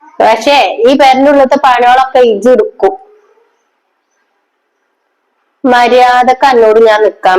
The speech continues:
പറഞ്ഞു. അതിന് എനക്ക് പറ്റൂല എന്നുണ്ടെങ്കിൽ ഇജ്ജ് എന്റെ പെരേക്ക് പോയിക്കോ. ഓൻ എന്നാണോ ഇങ്ങോട്ട് വരുന്നത് അന്ന് വന്നാ മതി. ഈ പാവത്തിനൊക്കെ കള്ളത്തിയാക്കാൻ എന്തായാലും ഞാൻ സമ്മതിക്കൂല. കൊല്ലം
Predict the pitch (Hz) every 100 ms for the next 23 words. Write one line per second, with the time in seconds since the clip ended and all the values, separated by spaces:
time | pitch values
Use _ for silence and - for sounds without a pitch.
0 | 185 165 156 156 _ _ _ _ _ _
1 | _ _ 233 233 269 285 254 269 262 247
2 | 254 254 269 277 262 262 294 294 339 285
3 | 294 277 226 233 262 233 202 - 226 277
4 | 247 262 302 320 240 240 247 226 240 247
5 | 220 220 220 202 202 214 208 196 - 202
6 | 180 180 - 330 320 - _ _ - 277
7 | 359 359 294 262 254 247 269 254 269 254
8 | 233 226 220 240 220 220 220 214 214 214
9 | 208 214 214 - 226 196 185 180 180 175
10 | 170 - _ _ _ _ _ 339 _ _
11 | 392 _ _ - - _ _ _ _ _
12 | _ _ _ _ _ _ 233 208 196 214